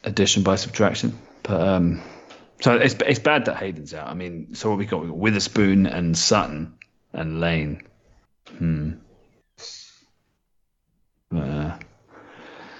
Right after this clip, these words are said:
I don't know. Th-, uh, uh, one, one thing I wanted to ask you, Bush.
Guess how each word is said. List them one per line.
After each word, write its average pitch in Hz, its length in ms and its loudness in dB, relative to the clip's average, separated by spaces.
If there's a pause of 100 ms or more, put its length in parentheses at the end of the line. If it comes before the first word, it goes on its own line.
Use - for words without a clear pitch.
(380)
I - 40 -2
don't 80 120 0
know. 73 140 -2 (800)
Th-, - 120 6
uh, - 40 8 (260)
uh, 151 40 6
one, 190 220 4
one 175 220 4
thing 170 120 4
I 160 60 4
wanted 156 200 4
to 143 100 6
ask 165 260 2
you, 82 200 -6 (320)
Bush. - 380 2